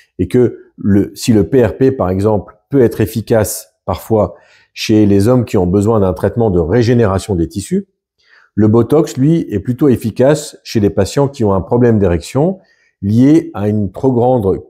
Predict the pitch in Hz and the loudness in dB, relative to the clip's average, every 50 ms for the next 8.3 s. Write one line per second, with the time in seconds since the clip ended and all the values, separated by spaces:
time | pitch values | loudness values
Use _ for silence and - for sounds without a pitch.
0 | _ _ - 101 98 98 101 98 95 - - - - 156 143 127 113 - 113 101 | _ _ -6 -4 -2 -2 -2 -4 -6 -6 -4 -4 -2 0 -2 -2 -2 -2 -4 -4
1 | - 135 131 113 104 - - 170 156 - - 123 - - - 127 139 156 156 - | -2 -2 -2 -2 -4 -2 -2 -2 -2 -2 -4 -6 -4 -4 -2 0 0 -2 -4 -8
2 | _ _ _ _ _ _ 98 98 107 104 - - 170 139 107 107 110 120 123 - | _ _ _ _ _ _ -2 0 0 0 0 0 2 2 2 4 2 2 0 0
3 | - - 123 110 117 139 135 117 104 95 87 - - 127 - - - 117 104 104 | -2 0 0 2 4 4 2 2 2 0 -2 -2 -4 -6 -4 -2 0 0 2 2
4 | 92 92 87 78 78 - _ _ _ _ _ _ _ _ _ _ _ _ _ _ | 0 0 -2 -4 -6 -10 _ _ _ _ _ _ _ _ _ _ _ _ _ _
5 | _ _ _ _ _ _ _ - 117 117 135 135 139 143 131 - - 147 143 127 | _ _ _ _ _ _ _ -2 0 2 2 2 2 0 0 0 0 0 0 -2
6 | - - - 120 113 - - 117 90 92 95 107 147 165 147 98 85 92 92 87 | -2 -2 -2 -2 0 0 0 0 2 2 0 0 0 0 -2 -2 0 0 -2 -2
7 | - - 104 98 98 - 95 87 - - 120 123 143 156 156 - - - - - | -2 -2 0 0 -2 -2 -4 -6 -4 -2 0 0 0 0 -2 -6 -14 -10 -4 0
8 | 95 101 98 98 92 | 2 2 4 2 2